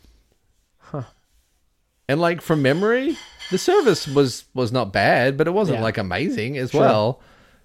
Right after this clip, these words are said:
Speaker 2: It's not like I was like,
Speaker 1: Yeah.
Speaker 2: "Fuck, this restaurant's incredible." The food
Speaker 1: Yeah.
Speaker 2: was great,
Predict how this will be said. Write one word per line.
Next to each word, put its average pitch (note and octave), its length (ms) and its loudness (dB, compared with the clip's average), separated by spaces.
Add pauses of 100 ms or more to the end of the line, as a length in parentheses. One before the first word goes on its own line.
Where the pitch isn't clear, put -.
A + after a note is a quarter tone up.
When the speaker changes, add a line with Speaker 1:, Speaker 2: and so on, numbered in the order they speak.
Speaker 2:
It's - 140 -6
not D#3+ 120 2
like B2 160 2
I A#2+ 100 4
was A2 160 -2
like, A2+ 140 0
Speaker 1:
Yeah. B2 140 0
Speaker 2:
"Fuck, A2+ 120 -4
this A#2 180 -2
restaurant's A2+ 440 -2
incredible." A2+ 440 0
The G2+ 40 -6
food E3+ 220 2
Speaker 1:
Yeah. - 40 -2
Speaker 2:
was G2+ 120 -4
great, A#2 380 0